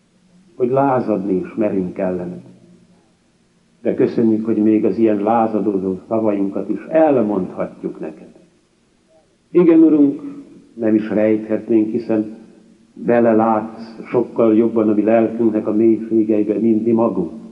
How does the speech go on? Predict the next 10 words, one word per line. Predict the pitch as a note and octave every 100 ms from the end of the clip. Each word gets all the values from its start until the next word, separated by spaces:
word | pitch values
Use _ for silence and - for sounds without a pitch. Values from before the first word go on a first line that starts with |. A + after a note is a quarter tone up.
| - - - _ _ _ _ _ _ _ _ _ _ _ _ _ _ _ _ _ _ -
Kérünk | A#2+ A#2 A2+ G#2+ G#2+
téged, | A2+ A2 G#2+ G2 A2 - - - _ _ _ _ _ _ _
a | -
te | G2+
lelked | G#2+ A2+ A2 F#2+ G2+
által | G2 G#2+ G#2+ G2+ - G2+ F#2+ E2+ - _ _ _ _ _ _ _ _ _ A#2+
éges | A#2+ A#2 A2+ A#2 - -
ki | A2
onnét | B2 A#2 A2 G#2 F#2+ -
minden | - C3+ A#2 A2+ G2+